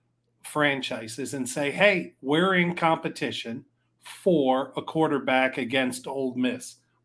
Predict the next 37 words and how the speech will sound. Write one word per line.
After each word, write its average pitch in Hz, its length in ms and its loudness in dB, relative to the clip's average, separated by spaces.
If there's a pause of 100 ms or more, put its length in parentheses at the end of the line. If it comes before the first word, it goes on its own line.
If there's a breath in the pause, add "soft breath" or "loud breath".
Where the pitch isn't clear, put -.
What 190 240 6
can 151 240 -2
we 147 200 2
all 127 260 2
do 127 480 0
in 120 180 -6
terms 127 500 -4
of 117 280 -4
putting 156 340 0
together, 123 760 -2 (320 soft breath)
quote, 143 540 4
opportunities?" 143 880 0
I've 180 300 4
spoken 151 580 -2
to 120 80 -12
some 151 320 -2
of 135 120 0
my 117 160 -2
friends. 185 380 -2
I 151 80 -2
said, 147 260 -6
"Now, 143 440 0 (400 soft breath)
back 185 260 4
in 156 100 0
the 131 100 -2
day, 165 400 -4
you 143 300 0
used 180 200 0
to - 60 -6
show 147 300 0
kids 143 340 -4
the 123 60 -16
cafeteria, 135 840 -4
the 127 120 -4
dorms, 135 680 0
the 110 100 -16
gym, 135 540 -4